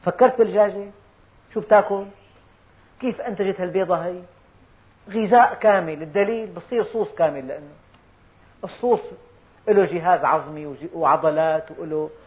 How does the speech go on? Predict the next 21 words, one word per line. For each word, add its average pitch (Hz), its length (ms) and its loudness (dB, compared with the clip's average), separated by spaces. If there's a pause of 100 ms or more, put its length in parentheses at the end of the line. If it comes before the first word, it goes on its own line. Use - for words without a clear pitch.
(140)
أجهزة 165 600 -4
كامل، 220 360 -2 (840)
حيوان 220 640 2 (140)
كامل 240 500 4
مكمل 160 600 -6 (320)
من 202 80 -10
هالبيضة 170 480 2
هي. 160 120 -10 (340)
إذن 220 200 -2
هي 240 160 6
غذاء 180 340 2
كامل. 156 360 -6 (920)
مين 277 180 2
خلق 226 220 6
للصوص 196 500 0
هيك 180 140 -8
النتوء 180 460 -6 (380)
بمنقاره 165 760 2 (320)
كي 190 180 2
يكسر 196 360 2
القشرة؟ 143 540 -4